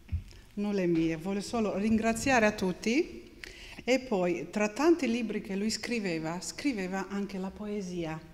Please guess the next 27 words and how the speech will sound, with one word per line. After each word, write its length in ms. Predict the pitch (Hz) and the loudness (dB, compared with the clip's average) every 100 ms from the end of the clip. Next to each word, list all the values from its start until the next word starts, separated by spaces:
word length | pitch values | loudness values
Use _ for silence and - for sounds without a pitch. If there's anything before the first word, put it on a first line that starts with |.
| - | -14
che 140 | - 220 | -2 -2
si 160 | 233 | -2
parla 300 | 214 202 196 | -2 0 0
molto 320 | 190 185 - | 0 0 -2
poco. 520 | 185 170 160 - 165 170 - - - - | -4 -2 -4 -4 -6 -6 -12 -12 -14 -10
Però 340 | - 294 240 - - - - | 2 4 4 0 -12 -18 -14
tramite 500 | - 269 349 294 226 | -2 0 4 4 4
la 140 | 208 175 | 0 0
poesia 760 | 190 196 202 190 214 202 180 | -2 -2 -2 -2 -4 -4 -4
e 160 | 175 185 | -4 -8
tramite 540 | - 233 269 262 - 208 | -4 -2 2 2 2 0
le 140 | 196 | 0
sue 300 | - - 202 | -2 -2 -4
parole 720 | 185 190 175 147 151 180 208 - - - - - | -2 -4 -2 -2 -2 -4 -6 -18 -20 -18 -18 -8
dava 380 | 196 233 240 240 | 2 4 6 2
voce 960 | 233 294 294 - 285 285 - - - - | 2 2 2 2 2 0 -2 -16 -18 -8
a 140 | 202 | -8
chi 180 | - 233 | -6 -4
non 200 | 214 190 | -2 0
aveva 360 | 180 190 180 165 | -2 -4 -6 -4
voce. 540 | 156 151 - - 151 - - - - | -4 -4 -4 -6 -8 -10 -12 -8 2
Io 140 | 285 | 2
adesso 320 | 226 190 - | 2 -2 -4
leggerò 440 | 208 233 254 302 254 | -2 -2 -2 0 0
una 180 | 220 | -2
poesia 800 | 214 220 233 220 196 170 170 190 - | -2 -2 -2 -4 -4 -4 -2 -4 0
che 580 | - 175 170 165 - | 0 2 0 0 0